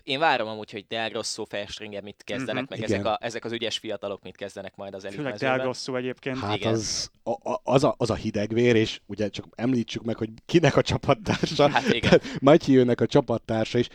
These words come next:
Speaker 3: egyébként pont is azt, pont azt érezted, hogy hát itt vannak mögöttem ilyen, ilyen arcok, akik így versenyeket nyernek, de olyan kényelmesen érezte magát, és, és vezette a, a versenyeket, amikor elől tudott lenni.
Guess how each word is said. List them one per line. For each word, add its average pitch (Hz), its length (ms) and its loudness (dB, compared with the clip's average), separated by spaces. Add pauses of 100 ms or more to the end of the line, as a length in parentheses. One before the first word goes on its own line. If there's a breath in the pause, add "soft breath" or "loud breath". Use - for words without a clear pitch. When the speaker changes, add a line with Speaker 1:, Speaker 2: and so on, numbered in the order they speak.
(100)
Speaker 3:
egyébként 127 340 4
pont 196 240 6
is 131 100 0
azt, - 240 0 (100)
pont 180 220 6
azt - 160 2
érezted, 113 480 2
hogy 110 160 -2 (680 soft breath)
hát 269 220 -2
itt 151 140 -2
vannak 123 320 4
mögöttem 123 520 4
ilyen, 117 220 2
ilyen 117 200 2
arcok, 135 460 6
akik 123 240 0
így 123 140 2
versenyeket 131 600 6
nyernek, 151 340 4
de 156 160 4
olyan 185 240 4
kényelmesen 135 640 6
érezte 135 440 6
magát, 139 320 0
és, 131 140 -2
és - 160 -6
vezette 123 640 4
a, 104 140 2 (280 loud breath)
a 117 120 -2
versenyeket, 123 580 4
amikor 113 320 -2
elől 127 320 6
tudott 107 340 -6
lenni. 147 420 2